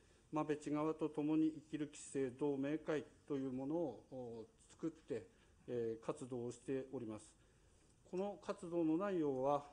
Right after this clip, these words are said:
あ、青森県知事はもちろんでございますが、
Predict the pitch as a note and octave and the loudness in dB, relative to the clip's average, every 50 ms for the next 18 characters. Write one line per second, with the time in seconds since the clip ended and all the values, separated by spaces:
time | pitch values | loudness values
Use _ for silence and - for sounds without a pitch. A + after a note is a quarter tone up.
0 | - - C#3 C3+ C3+ B2+ B2+ B2 B2 B2 A#2+ - D#3+ F3+ F#3 F3+ F3+ F3 E3 D#3+ | -16 -10 -6 -4 -2 -2 -2 -2 -4 -6 -4 0 2 2 2 4 2 0 -2 -2
1 | - E3 E3 E3 D#3+ - - G3+ G3 G3 F#3+ C3 G#2 - - - - - _ - | -2 0 0 0 0 -2 -8 -10 -8 -4 -4 -6 -6 -6 -14 -20 -20 -20 _ -20
2 | _ - - F3+ F#3 F3+ F3+ - - - - _ _ - - - - D3+ D#3+ D#3+ | _ -6 -2 -2 -2 -2 -2 -10 -18 -20 -20 _ _ -20 -20 -10 -2 0 0 0
3 | D#3+ D#3 D#3+ F3+ F#3 F3 D#3+ D3 C3 C3+ C3 B2+ B2 B2 - - C3+ C#3+ C3+ C3+ | 2 2 2 4 4 2 0 0 0 0 0 0 0 -2 -4 -2 -2 -2 -2 -2